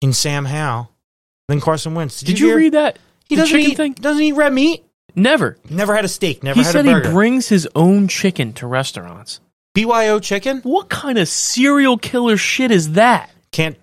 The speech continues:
Speaker 1: can't have that man. That's not a leader of men.
Speaker 2: Could
Speaker 1: I
Speaker 2: you imagine you're qu-, you're out with your quarterback and he's busting out the chicken tendies?
Speaker 1: No, no. I, I, I, I need my quarterback to be a leader of men.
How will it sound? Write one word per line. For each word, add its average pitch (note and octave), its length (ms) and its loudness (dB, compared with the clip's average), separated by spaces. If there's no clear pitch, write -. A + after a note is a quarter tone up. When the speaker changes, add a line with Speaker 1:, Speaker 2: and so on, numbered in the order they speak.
Speaker 1:
can't G3+ 220 -2
have E3 160 -2
that D#3 160 0
man. D3 260 -4
That's F3+ 220 -4
not F3 160 -2
a B2+ 40 -2
leader A#2 280 -2
of G2+ 80 -6
men. F#2 260 -8
Speaker 2:
Could G3+ 180 2
Speaker 1:
I - 20 -2
Speaker 2:
you F#4 180 8
imagine G3 560 0
you're D#3+ 220 0
qu-, D#3+ 220 -8
you're E3+ 380 0
out D#3 240 0
with D#3 160 -6
your D3 140 -4
quarterback D3 720 -2
and D#3 100 0
he's F3+ 300 2
busting F#3+ 480 2
out F#3+ 160 2
the D3+ 80 0
chicken F#3 460 2
tendies? A3 920 4
Speaker 1:
No, A2 260 -8
no. B2+ 260 -2
I, D#3+ 140 -2
I, - 100 -8
I, D3+ 640 -4
I E3+ 160 -2
need G3+ 220 -2
my D#3+ 320 0
quarterback C#3 520 -4
to C3 80 -10
be B2+ 140 -6
a A#2+ 60 -4
leader C3 300 -4
of G#2 120 -6
men. A2+ 260 -8